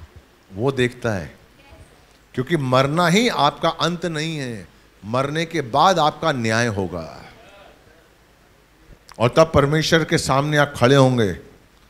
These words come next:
और तब आपको पूछा जाएगा कि आपने क्या अपनाया यीशु को, नहीं अपनाया तो आप नरक जाएंगे, क्योंकि यीशु ही परमेश्वर का पुत्र है,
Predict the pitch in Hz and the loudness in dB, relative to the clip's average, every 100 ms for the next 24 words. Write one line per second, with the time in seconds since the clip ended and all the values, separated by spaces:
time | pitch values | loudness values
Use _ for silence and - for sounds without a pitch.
0 | _ _ _ 101 113 147 156 151 - - | _ _ _ -14 -6 0 0 -2 -4 -6
1 | 156 151 143 151 143 139 147 143 147 135 | -6 -6 -2 0 2 0 -2 -2 0 0
2 | 139 143 139 135 127 117 120 123 117 135 | -4 -12 -8 -6 -6 -8 -8 -4 -2 2
3 | 156 147 165 170 190 220 285 277 113 107 | 0 0 -2 -2 0 0 0 -2 -6 -4
4 | 120 117 107 104 104 104 95 90 - _ | -2 -2 -4 -4 -2 -2 -4 -8 -14 _
5 | _ 110 113 113 107 107 92 85 82 80 | _ -4 -4 -4 -4 -6 -8 -12 -12 -18
6 | - _ _ _ _ _ _ _ _ _ | -20 _ _ _ _ _ _ _ _ _
7 | _ _ _ _ _ - _ 113 135 127 | _ _ _ _ _ -20 _ -16 -10 -8
8 | 156 202 165 170 147 135 139 139 131 127 | -6 -4 -2 -2 -4 -4 -6 -6 -10 -10
9 | 120 117 104 98 92 | -12 -12 -12 -12 -12